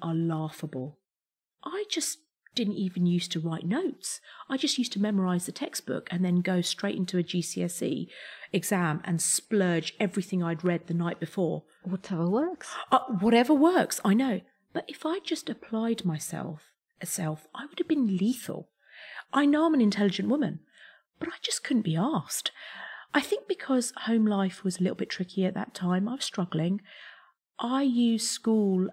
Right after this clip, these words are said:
Speaker 1: as a playground, pretty much. I used to go and mess around.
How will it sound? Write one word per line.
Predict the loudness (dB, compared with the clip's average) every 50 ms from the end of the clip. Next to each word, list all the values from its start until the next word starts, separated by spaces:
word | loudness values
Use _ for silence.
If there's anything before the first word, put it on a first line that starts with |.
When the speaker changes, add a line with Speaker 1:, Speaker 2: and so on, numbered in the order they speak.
| -4 -4
Speaker 1:
as | 0 2 2 2 2 0 -2 -4 -8 -10 -8 -8
a | -6
playground, | -2 0 2 2 2 2 0 -2 -2 -4 -6 -12 -16 -18 _ _ _ _ _ -6
pretty | -2 0 0 0
much. | 0 -2 -4 -6 -8 -8 -8 -8
I | -8
used | -8 -8
to | -6
go | -2 0
and | 2 2 2
mess | 0 -2 -4 -2
around. | -2 0 0 0 0 -2 -2 -6